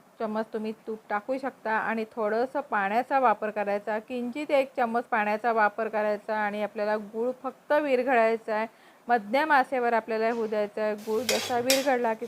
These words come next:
तसं लगेच आपल्याला त्या याच्यामध्ये, ड्रायफ्रूटच्या याच्यामध्ये आपल्याला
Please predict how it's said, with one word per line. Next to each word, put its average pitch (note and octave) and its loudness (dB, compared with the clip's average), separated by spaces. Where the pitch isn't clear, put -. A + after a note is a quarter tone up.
तसं G3 -6
लगेच A#3 -4
आपल्याला G#3+ -4
त्या G#3 -4
याच्यामध्ये, A3 -2
ड्रायफ्रूटच्या G#3+ 2
याच्यामध्ये G#3 0
आपल्याला G3 0